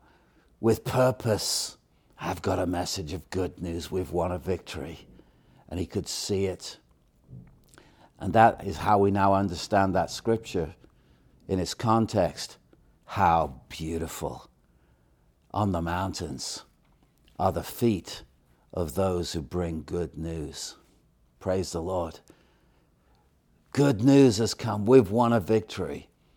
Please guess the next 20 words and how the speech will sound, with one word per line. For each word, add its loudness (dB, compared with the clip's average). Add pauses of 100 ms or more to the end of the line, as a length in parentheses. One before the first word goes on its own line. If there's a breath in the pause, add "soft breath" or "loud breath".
(420 soft breath)
And -10
so 4
it 6
is 4
in 0
the -2
kingdom -2
of -8
God. -4
The 0
Lord 2
Jesus 0
Christ -4
has -6
won 0
the -4
victory -2
of 2
all 8
victories. -4